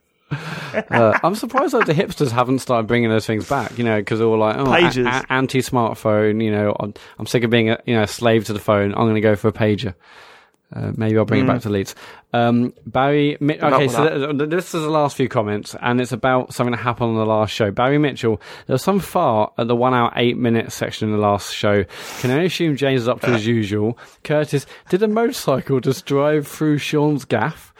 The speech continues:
Speaker 1: Stigweed, was someone playing a racing game at one hour, eight minutes?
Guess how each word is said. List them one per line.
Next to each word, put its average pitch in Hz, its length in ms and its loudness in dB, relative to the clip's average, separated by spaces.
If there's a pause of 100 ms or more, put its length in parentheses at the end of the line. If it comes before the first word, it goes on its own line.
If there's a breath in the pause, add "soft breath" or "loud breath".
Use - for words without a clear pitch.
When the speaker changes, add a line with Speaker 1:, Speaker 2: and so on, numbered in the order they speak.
(160 loud breath)
Speaker 1:
Stigweed, 131 640 2 (300 loud breath)
was 160 160 -2
someone 226 220 0
playing 233 180 2
a 220 60 0
racing 220 340 0
game 117 200 2
at - 120 -4
one 110 180 0
hour, 104 360 -2 (200)
eight 117 160 0
minutes? - 480 -6